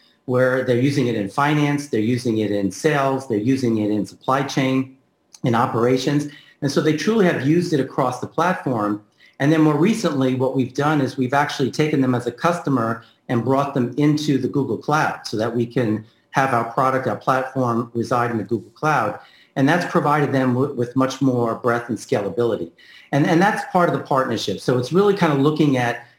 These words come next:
the ability for us to take our software platform, uh, go into a public cloud environment,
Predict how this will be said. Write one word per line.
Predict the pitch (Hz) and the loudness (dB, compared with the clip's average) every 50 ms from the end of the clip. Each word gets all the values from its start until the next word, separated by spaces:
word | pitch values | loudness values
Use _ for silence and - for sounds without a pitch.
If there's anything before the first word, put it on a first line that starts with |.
| _ _ | _ _
the | _ 139 127 120 | _ -2 0 2
ability | 147 160 170 175 165 156 | 2 2 4 4 4 2
for | 151 - - 131 | 2 0 0 0
us | 131 139 139 - | 0 0 0 -2
to | - 127 | -4 -4
take | - - 139 139 - | 0 0 0 0 0
our | 135 113 | -2 -2
software | - - - 131 131 135 - - 151 147 | -2 -2 -2 -2 -2 0 0 -2 -2 -2
platform, | - - 120 110 - - - 107 110 120 139 139 - _ _ _ _ _ _ _ _ _ _ - - | 0 -2 -2 -2 -2 -4 -4 -2 -2 -2 -2 -4 -8 _ _ _ _ _ _ _ _ _ _ -8 -2
uh, | 139 131 123 | 0 0 0
go | 110 107 131 131 147 | 2 2 2 2 4
into | 160 156 156 - 147 | 2 2 2 2 0
a | 117 - | -2 0
public | - - 139 143 139 143 | -2 -2 0 0 -2 -2
cloud | - 147 139 131 127 | -2 -2 -2 0 0
environment, | 127 123 107 104 95 101 101 107 123 - | -2 -2 -2 -2 -2 -2 -2 -2 -4 -4